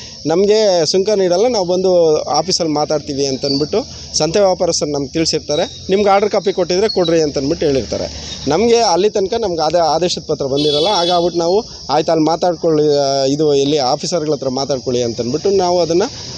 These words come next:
ಆ, ಸರಿ ಆರ್ಡರ್ ಕಾಪಿ ಸಿಗ್ಲಿ ಅಂದ್ಬಿಟ್ಟು ಸುಮ್ನೆ ಬಂದ್ವಿ.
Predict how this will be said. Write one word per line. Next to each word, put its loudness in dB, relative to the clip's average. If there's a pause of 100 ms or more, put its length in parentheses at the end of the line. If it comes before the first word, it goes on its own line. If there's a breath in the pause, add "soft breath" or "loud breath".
ಆ, 4
ಸರಿ 0
ಆರ್ಡರ್ 2
ಕಾಪಿ -2
ಸಿಗ್ಲಿ 0
ಅಂದ್ಬಿಟ್ಟು 0
ಸುಮ್ನೆ 2
ಬಂದ್ವಿ. -2